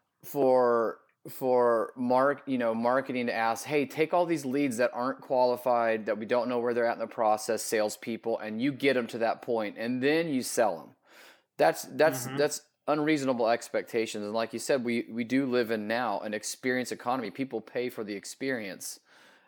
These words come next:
Speaker 1: and it's, it's just too hard to do that. It, it's too much to put on them. So I think you're exactly right. Don't let 'em rot away. All that,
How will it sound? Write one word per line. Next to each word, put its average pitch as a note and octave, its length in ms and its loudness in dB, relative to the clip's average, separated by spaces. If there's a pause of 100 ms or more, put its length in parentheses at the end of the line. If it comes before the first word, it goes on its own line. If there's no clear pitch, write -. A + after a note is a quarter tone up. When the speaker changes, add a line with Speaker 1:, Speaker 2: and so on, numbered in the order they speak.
(140)
Speaker 1:
and A2 480 0 (100)
it's, - 440 -6
it's B2+ 140 -2
just E3+ 180 -2
too E3+ 140 0
hard D3+ 180 4
to B2 60 -4
do C3 180 -4
that. G2 220 -4 (120)
It, A2 340 -10
it's A#2 180 -8
too D3 180 -2
much B2+ 200 -2
to A2+ 80 -6
put A2 200 -4
on A2 160 0
them. G2 120 -6
So A2+ 120 -4
I A2 60 0
think A#2 200 -6
you're G#2 100 -6
exactly G2+ 420 -6
right. F#2 360 -6
Don't D#3+ 200 4
let F#3 140 6
'em E3 140 0
rot E3 180 4
away. C#3 400 4
All A2+ 160 -2
that, D#3 280 0